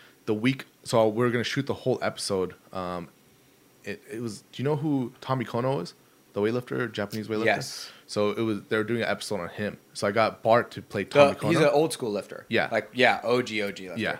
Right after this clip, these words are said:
Speaker 2: Yeah.
Speaker 1: So then I was playing the, I think, 'cause I believe he competed in the Olympics.
Speaker 2: Yeah.
Speaker 1: Um, so Bart, my boss, was gonna play Tommy Kono, so I got him casted as it. And then I was playing the, the big Ru-, scary Russian guy that he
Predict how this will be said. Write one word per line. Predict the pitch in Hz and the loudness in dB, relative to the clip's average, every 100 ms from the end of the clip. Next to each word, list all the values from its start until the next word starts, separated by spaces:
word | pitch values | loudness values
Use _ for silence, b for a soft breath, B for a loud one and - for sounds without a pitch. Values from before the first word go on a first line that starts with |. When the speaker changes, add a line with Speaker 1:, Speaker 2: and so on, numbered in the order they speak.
| - | -8
Speaker 2:
Yeah. | 101 | -8
Speaker 1:
So | - | -4
then | 113 107 | -4 2
I | 117 | 4
was | 123 | 2
playing | - 131 120 110 | 2 0 0 0
the, | 107 101 95 95 - | 2 2 2 -4 -12
I | 107 | -12
think, | 123 98 - - | -12 -14 -18 -8
'cause | 113 | -6
I | |
believe | 104 135 131 | -2 -2 -4
he | |
competed | - 90 101 | -8 -6 -4
in | |
the | 90 | -4
Olympics. | 87 98 90 85 - | -4 -4 -4 -6 0
Speaker 2:
Yeah. | 117 98 | 2 2
Speaker 1:
Um, | 90 90 85 - B B B | 2 -4 -8 -18 B B B
so | - | -6
Bart, | 101 113 131 120 - | 0 6 8 6 -2
my | 113 | -2
boss, | 101 104 107 101 | 2 2 0 -2
was | |
gonna | 98 104 | -8 -8
play | - 101 | -4 -4
Tommy | 95 101 98 | -2 -6 -6
Kono, | - 107 120 | -4 -4 -2
so | 104 | -2
I | |
got | 92 92 | -2 -4
him | 98 98 | -6 -8
casted | 110 101 - 107 | -6 -6 -4 -4
as | 113 | -2
it. | 143 - - B B | -2 -4 -10 B B
And | - 98 | -8 -4
then | 104 101 | -2 0
I | 113 | 2
was | 107 | 0
playing | - 113 107 | 0 -2 0
the, | 98 92 92 | -2 -2 -4
the | |
big | 90 98 98 | -6 -4 -2
Ru-, | 101 | -4
scary | - - 104 | -2 0 0
Russian | 90 107 95 | 0 -4 -2
guy | 92 87 | -2 -2
that | 87 78 | -4 -6
he | 98 95 87 | -6 -8 -8